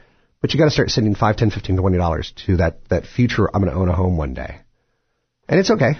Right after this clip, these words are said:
Um, you know, one of my really good friends, uh, um, one of the people I talk to, she's always lived, like, in a group home. So she's never had a home by herself,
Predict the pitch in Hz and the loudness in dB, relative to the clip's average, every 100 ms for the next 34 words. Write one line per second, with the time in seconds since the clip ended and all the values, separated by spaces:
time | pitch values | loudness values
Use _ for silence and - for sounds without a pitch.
0 | - - 101 95 95 95 110 - _ 123 | -8 -4 0 2 2 0 -4 -14 _ -2
1 | 110 123 120 113 113 104 98 113 95 82 | 2 4 4 4 4 4 2 2 2 2
2 | 85 80 82 82 - _ _ _ _ _ | 0 0 -2 -6 -16 _ _ _ _ _
3 | _ _ _ _ _ _ _ _ _ _ | _ _ _ _ _ _ _ _ _ _
4 | _ - 101 92 - - - - - 101 | _ -6 -2 -2 -2 -4 -6 -6 -8 -12
5 | - - - 127 135 101 92 113 92 - | -16 -4 0 2 2 2 2 2 0 0
6 | - - - _ _ _ _ _ _ _ | -6 -6 -20 _ _ _ _ _ _ _
7 | _ - - - - - - - - _ | _ -18 -16 -16 -20 -20 -20 -20 -20 _
8 | - - - 156 127 - 110 120 98 101 | -8 -4 0 2 2 2 2 2 2 0
9 | 98 - 76 - - _ _ _ _ - | 0 -2 -4 -4 -20 _ _ _ _ -8
10 | 147 - - _ _ _ _ - 110 - | -8 -10 -20 _ _ _ _ -4 -2 0
11 | 101 - 107 127 - - - _ _ _ | -2 0 0 0 -2 -16 -20 _ _ _
12 | _ _ _ _ - 90 120 117 98 98 | _ _ _ _ -4 0 2 2 2 2
13 | 82 101 92 69 - - 120 - | 0 2 0 0 -6 -2 0 0